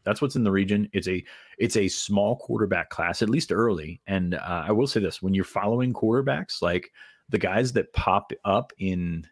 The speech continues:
in March are usually the taller guys. I mean, Drew Aller wasn't, not, was not on the, um, the radar until, I think, late January, um, when Mike Yurcich arrived, because, like, the quarterbacks that are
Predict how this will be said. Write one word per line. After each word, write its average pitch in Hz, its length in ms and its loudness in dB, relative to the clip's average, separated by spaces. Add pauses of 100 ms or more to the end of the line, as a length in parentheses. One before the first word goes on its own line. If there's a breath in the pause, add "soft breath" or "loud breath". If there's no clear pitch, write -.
(200)
in 92 140 -4
March 92 360 0
are 95 140 0
usually 104 420 2
the 98 140 0
taller 123 340 2
guys. 131 400 0
I 104 40 -2
mean, 101 140 4
Drew 113 200 2
Aller 104 260 0
wasn't, 92 340 -6
not, 92 300 -2
was 95 180 -2
not 95 140 -2
on 87 160 -4
the, 85 180 -4
um, 78 360 -8
the 92 100 0
radar 90 300 2
until, 92 200 -2
I 90 40 0
think, 92 160 -6
late 92 160 -2
January, 92 580 -4 (480 loud breath)
um, 90 320 0
when 92 140 -2
Mike 90 180 0
Yurcich 107 400 -2
arrived, 78 360 -4 (100)
because, 107 760 0
like, 87 260 -8 (340)
the 98 120 -2 (120)
quarterbacks 117 720 0
that 107 120 2
are 101 260 2